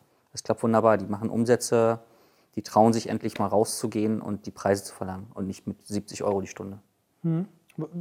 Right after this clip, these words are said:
Speaker 2: was sind so die Stundenpreise, die die dann, äh, nehmen, deine, deine Kunden?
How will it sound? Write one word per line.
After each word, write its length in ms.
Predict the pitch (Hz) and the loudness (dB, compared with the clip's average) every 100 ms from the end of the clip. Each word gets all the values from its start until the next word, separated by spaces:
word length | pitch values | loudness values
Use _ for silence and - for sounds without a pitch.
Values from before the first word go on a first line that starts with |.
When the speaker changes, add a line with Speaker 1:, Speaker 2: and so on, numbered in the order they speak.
| 170 | -4
Speaker 2:
was 180 | 151 156 | -2 2
sind 120 | 170 | 2
so 80 | 156 | 2
die 140 | 151 | 0
Stundenpreise, 760 | - 175 160 170 165 170 160 | 0 -2 2 4 4 4 -4
die 140 | 160 156 | -4 -6
die 120 | 156 | -4
dann, 280 | 151 147 151 | -4 -4 -4
äh, 100 | 143 | -4
nehmen, 280 | 151 175 180 | -2 0 0
deine, 380 | 170 165 170 160 | 0 -2 -4 -4
deine 140 | 160 | -6
Kunden? 400 | 165 175 180 175 | -2 -4 -4 -10